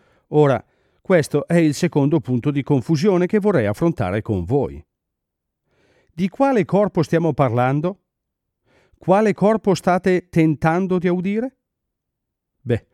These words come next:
vi siete imbattuti in un sacco di somatici sulla traccia, che non si sono ridotti affatto. Dove si trovano? Che cos'erano? E via dicendo. La confusione fondamentale dell'Homo sapiens è:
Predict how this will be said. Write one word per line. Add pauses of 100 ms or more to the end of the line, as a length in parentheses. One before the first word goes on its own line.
(460)
vi
siete
imbattuti
in
un
sacco
di
somatici
sulla
traccia, (360)
che
non
si
sono
ridotti
affatto. (680)
Dove
si
trovano? (680)
Che
cos'erano? (420)
E
via
dicendo. (920)
La
confusione
fondamentale
dell'Homo
sapiens
è: